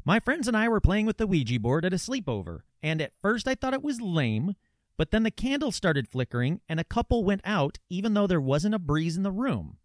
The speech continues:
And then we heard knocking and banging from all over the house. We didn't hear anything like this before we started playing with the Ouija board, and I know we contacted something with it. I won't go near a Ouija board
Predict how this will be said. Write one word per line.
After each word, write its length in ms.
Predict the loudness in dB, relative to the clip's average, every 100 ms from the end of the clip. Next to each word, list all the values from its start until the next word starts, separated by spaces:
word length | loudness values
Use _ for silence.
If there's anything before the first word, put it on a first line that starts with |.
| _
And 180 | -4 0
then 80 | 0
we 120 | 2
heard 220 | 2 2
knocking 480 | 0 -2 0 0 0
and 240 | 0 0
banging 460 | 0 -2 0 2 2
from 220 | 0 -2 0
all 240 | 0 2 2
over 180 | 2
the 120 | 0 0
house. 520 | 0 -2 -6 -14 -16 _ _ _ _
We 120 | -2 2
didn't 180 | 2
hear 160 | 2 2
anything 340 | 0 0 0 0
like 200 | 0 -2
this 120 | -4
before 320 | -4 -4 -2
we 120 | -2
started 340 | -2 0 0 0
playing 240 | 0 2
with 140 | 0
the 60 | 0
Ouija 280 | -2 -2 -2
board, 380 | 0 -2 -4 -8 -14 _ _ _ -4
and 140 | 0
I 120 | 0
know 340 | 0 2 4 4
we 240 | 4 0
contacted 800 | 0 0 2 0 0 -2 -4 -6
something 400 | -4 -4 -2 -2
with 220 | 2 0 -2
it. 220 | -10 -16 _ _
I 60 | 0
won't 180 | 0 2
go 120 | 2
near 320 | 2 0 0
a 60 | -2
Ouija 300 | -2 -2 0
board 260 | 2 2